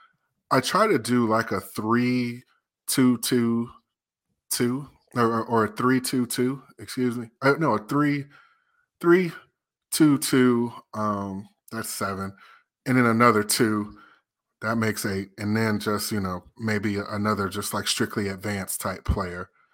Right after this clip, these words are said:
Um, so, but it's, it's not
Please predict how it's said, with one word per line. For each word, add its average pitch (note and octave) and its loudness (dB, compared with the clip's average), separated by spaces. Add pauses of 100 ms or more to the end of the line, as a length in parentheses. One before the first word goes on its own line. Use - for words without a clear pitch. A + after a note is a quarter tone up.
(480)
Um, F#2+ -2 (320)
so, A2 4 (540)
but D3+ 10
it's, D#3+ 6
it's C3 2
not C3+ 6